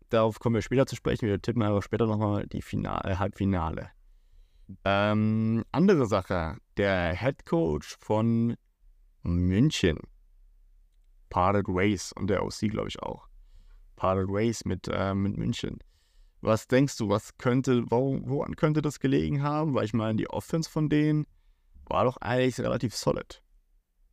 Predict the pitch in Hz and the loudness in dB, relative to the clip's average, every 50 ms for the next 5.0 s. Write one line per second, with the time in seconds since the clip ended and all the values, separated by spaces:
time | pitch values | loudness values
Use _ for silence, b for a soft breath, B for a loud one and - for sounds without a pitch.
0 | - - 113 143 202 214 - _ _ _ _ _ _ _ _ - _ _ - - | -4 -2 -2 -2 -2 -4 -8 _ _ _ _ _ _ _ _ -20 _ _ -20 -20
1 | _ _ _ _ _ - - _ _ _ - - - - 110 - - - - - | _ _ _ _ _ -20 -20 _ _ _ -8 -6 -4 -4 -4 -4 -6 -6 -8 -8
2 | - - - - - 120 123 - - 98 92 90 - - 87 - - - - - | -8 -10 -10 -2 2 2 2 4 4 0 -2 -2 -2 -2 -2 -2 -2 -8 -6 -2
3 | - 107 101 - - - - - - - - - - - - - - 117 123 - | 0 0 0 0 -4 -4 -4 -4 -8 -10 -12 -14 -16 -16 -16 -2 2 2 2 4
4 | - 131 117 101 90 92 80 - - - 69 - - - - - - - - - | 4 4 4 4 2 0 -4 -4 -6 -6 -6 -6 -10 -10 -10 -10 -12 -12 -14 -18